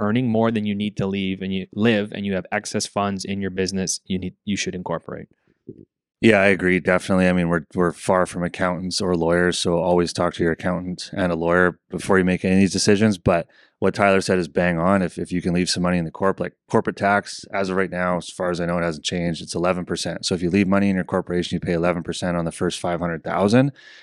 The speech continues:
Speaker 2: Whereas personal, depending on your personal tax bracket, like, that could be thirty, forty, fifty percent, right? So that alone, like, it starts to make sense. And again, this isn't a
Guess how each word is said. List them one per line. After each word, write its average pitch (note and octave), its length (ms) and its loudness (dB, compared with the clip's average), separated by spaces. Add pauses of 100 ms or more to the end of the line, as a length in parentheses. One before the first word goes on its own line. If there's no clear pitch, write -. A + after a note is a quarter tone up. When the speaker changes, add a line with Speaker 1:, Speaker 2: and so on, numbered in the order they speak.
(420)
Speaker 2:
Whereas G2+ 300 4
personal, A2 500 4
depending G2+ 400 0
on F#2+ 80 2
your E2+ 100 -2
personal E2+ 360 -4
tax G2+ 320 -2
bracket, F2 340 -4
like, - 140 -6
that - 180 -6
could D#2+ 140 -10
be E2 160 -4 (120)
thirty, F2 220 -2
forty, E2+ 300 -2
fifty G2+ 260 -2
percent, F2 340 -8
right? F#2 220 -2
So G2 140 -4
that G#2 240 4
alone, G2 340 -2
like, F2 140 -6
it E2+ 80 -10
starts G2+ 280 -4
to F#2+ 60 -8
make F2+ 160 -4
sense. F2 300 -6
And F#2 80 -2
again, F2+ 220 -2
this E2+ 120 -6
isn't B2 220 2
a F#2 160 0